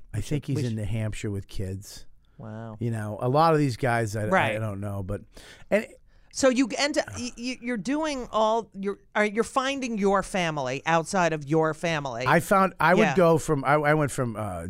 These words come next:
Speaker 1: Dickie and Scott, uh, drinking, uh,
Speaker 2: Right.
Speaker 1: to, uh,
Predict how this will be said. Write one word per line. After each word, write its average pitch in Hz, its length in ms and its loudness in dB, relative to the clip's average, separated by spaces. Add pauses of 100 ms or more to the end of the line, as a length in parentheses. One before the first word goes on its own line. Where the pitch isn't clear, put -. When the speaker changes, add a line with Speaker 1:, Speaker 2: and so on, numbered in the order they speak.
Speaker 1:
Dickie 135 320 -2
and 113 120 -4
Scott, 120 500 0 (600)
uh, 92 280 -4
drinking, 113 600 0 (140)
uh, 107 40 -4
Speaker 2:
Right. 127 420 -4
Speaker 1:
to, 98 440 -4
uh, 67 480 -12